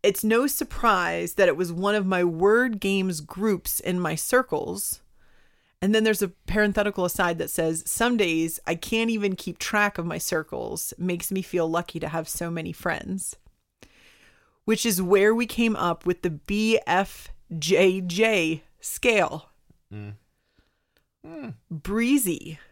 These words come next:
Speaker 1: frolicsome, jaunty, and jubilant. When you're jubilant with me, you're feeling like the best, most open version of yourself.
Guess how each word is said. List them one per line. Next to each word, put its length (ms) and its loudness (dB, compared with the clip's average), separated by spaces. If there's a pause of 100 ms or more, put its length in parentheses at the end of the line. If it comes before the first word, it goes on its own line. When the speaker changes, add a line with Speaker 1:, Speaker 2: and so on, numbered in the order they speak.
(260)
Speaker 1:
frolicsome, 1040 2 (300)
jaunty, 760 2 (420)
and 200 2
jubilant. 680 -6 (920)
When 200 2
you're 120 2
jubilant 580 0
with 160 -2
me, 580 0
you're 240 2
feeling 420 2
like 220 -4
the 100 -2
best, 540 0
most 420 -2
open 400 4
version 380 2
of 180 -2
yourself. 680 -4